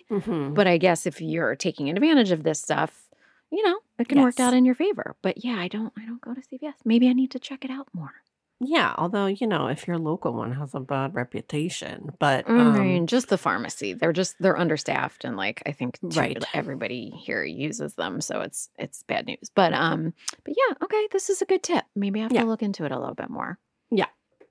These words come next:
Speaker 2: Okay.
Speaker 1: Okay, so what are you doing to do your future self a favor?
Speaker 2: Amanda, I mentioned this on an Instagram reel that I actually posted on our Good Enough-ish account, kinda woke it up from the dead last week.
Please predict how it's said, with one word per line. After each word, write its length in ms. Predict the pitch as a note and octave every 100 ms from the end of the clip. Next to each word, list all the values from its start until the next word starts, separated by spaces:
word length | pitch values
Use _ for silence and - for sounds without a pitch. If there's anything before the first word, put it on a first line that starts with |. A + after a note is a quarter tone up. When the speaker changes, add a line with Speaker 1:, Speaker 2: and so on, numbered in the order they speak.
| -
Speaker 2:
Okay. 120 | B3
Speaker 1:
Okay, 240 | F4 F4 -
so 180 | - G3+
what 300 | G3 G#3 C4
are 80 | D4+
you 320 | F#3 F#3+ A3
doing 500 | G3 E3 D3+ C#3+ C#3+
to 120 | -
do 100 | F3
your 180 | D#3 D3+
future 300 | D3+ C#3 C#3+
self 240 | - C3+
a 60 | B2
favor? 460 | - - - - - _ _ _ _ - E4
Speaker 2:
Amanda, 420 | G3+ G3 F#3+ F3 -
I 180 | F#3 A3+
mentioned 520 | C4+ C4+ C4+ A3+ G3+
this 480 | - F3+ E3+ - - -
on 280 | E3+ D3 D3+
an 120 | D3+
Instagram 580 | D#3+ - - A3 C#4 B3
reel 240 | C#3+ C3
that 140 | D3
I 80 | C#3
actually 300 | C#3 - D#3+
posted 600 | D3+ D#3 C#3 - C#3+ C3 -
on 360 | C#3 C#3+ D3+ D#3
our 220 | C#3+ C3
Good 200 | - C#3
Enough-ish 400 | C#3+ C#3+ E3 -
account, 460 | E3 D3 B2+ D#3
kinda 180 | - C3
woke 240 | C3+ C#3 -
it 80 |
up 160 | C#3+ -
from 240 | A3 A3
the 80 | A#3
dead 320 | - - D#3
last 320 | - - F3+ -
week. 360 | B2 - -